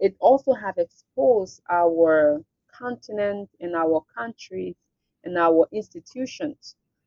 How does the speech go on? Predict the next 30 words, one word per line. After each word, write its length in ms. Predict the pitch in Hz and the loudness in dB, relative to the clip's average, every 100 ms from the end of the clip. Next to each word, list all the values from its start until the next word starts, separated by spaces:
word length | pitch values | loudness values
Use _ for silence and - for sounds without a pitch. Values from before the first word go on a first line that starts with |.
| _ | _
How 180 | 226 233 - | -2 -2 -2
can 200 | 190 175 180 | -8 -6 -6
we 440 | 196 196 196 302 _ _ _ _ _ 165 | -8 -10 -14 -18 _ _ _ _ _ _
work 340 | 160 202 214 _ - | 4 4 4 _ -4
harder 440 | 240 247 233 170 - - | 0 2 2 0 -2 -4
to 260 | 170 165 - | -2 -2 -4
be 100 | 180 | -8
able 160 | 170 185 | -8 -10
to 140 | 165 170 | -12 -6
help? 140 | 226 - | -4 -4
Because 360 | 208 214 - _ _ _ - | -6 -10 -10 _ _ _ -2
we 80 | 214 | 4
don't 160 | 254 | 6
want 180 | 240 233 | 6 2
to 80 | 214 | -4
lose 460 | 190 208 214 - - | -2 -2 -2 -6 0
our 220 | 175 202 190 | 4 6 4
humanity 720 | 180 170 165 170 - 165 160 - | -2 -4 -2 -2 -4 -6 -6 -6
to 400 | 175 160 156 156 - | -2 0 -2 -6 -14
something 520 | _ - 185 170 165 185 | _ -6 -6 -4 0 2
else, 160 | 170 | 2
because 260 | 160 180 180 | 0 -2 -2
today 300 | 190 214 277 | 4 6 6
is 160 | 427 - 262 | 4 0 4
covid 400 | 285 226 165 - _ _ _ _ _ _ _ - | 4 2 -8 -8 _ _ _ _ _ _ _ -8
and 160 | 180 165 | -4 -2
it's 160 | 175 | -2
becoming 580 | - - 220 208 208 180 | -6 -4 0 0 0 -4
very 340 | 160 202 233 185 | 4 4 4 0
difficult 480 | - 202 214 214 196 | -4 -4 -4 0 -2